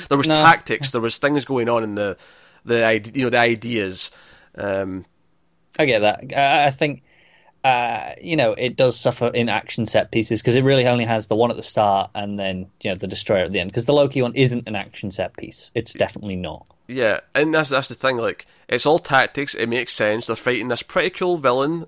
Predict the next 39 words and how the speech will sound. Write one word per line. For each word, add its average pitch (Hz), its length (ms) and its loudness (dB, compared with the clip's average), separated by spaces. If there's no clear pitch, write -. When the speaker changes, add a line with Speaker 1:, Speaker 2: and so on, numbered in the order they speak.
Speaker 1:
and, 123 260 -2
you 175 120 0
know, 151 80 6
I 143 80 6
like 156 240 4
how 160 80 -2
the 151 80 -2
Destroyer, 131 400 2
like, 117 160 0
does 120 160 -2
that 117 160 2
thing 117 160 -4
where 117 80 -2
he 113 60 -2
turns 117 280 -4
round. 123 380 0
Like, 120 200 -4
you 135 80 0
know, 120 40 0
you 139 80 -4
know, 117 80 0
Sif 143 220 2
Speaker 2:
Yeah, 117 40 2
Speaker 1:
thinks 110 240 4
she's, 107 140 4
Speaker 2:
yeah, - 0 -
Speaker 1:
she's 104 180 2
got - 0 -
Speaker 2:
Sif 123 140 2
Speaker 1:
him - 40 -6
Speaker 2:
stabs - 20 -10
Speaker 1:
killed. 113 300 2
Speaker 2:
it 101 180 2
and 98 100 -4
it's, 95 200 -12
the 101 100 -6
head 107 200 -2
just - 220 -10
spins. 101 580 -6